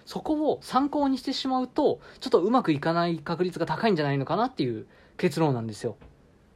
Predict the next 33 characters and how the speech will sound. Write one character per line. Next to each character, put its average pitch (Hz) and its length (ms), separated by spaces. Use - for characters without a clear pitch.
こ 269 120
れ 311 80
が 320 100
も 277 140
う - 20
ま 196 100
さ - 140
に 139 100
僕 135 300
そ 185 300
う - 20
で、 113 320
あ 123 140
の 117 680
ー、 - 40
ま 208 80
あ、 - 20
そ 190 120
の 170 80
妹、 170 420
ゆ 147 100
と 208 120
り 226 80
フ 196 100
リ 214 140
ー - 20
タ 170 140
ー 170 40
と 262 260
そ 180 140
の 117 280
共 147 220
に、 147 120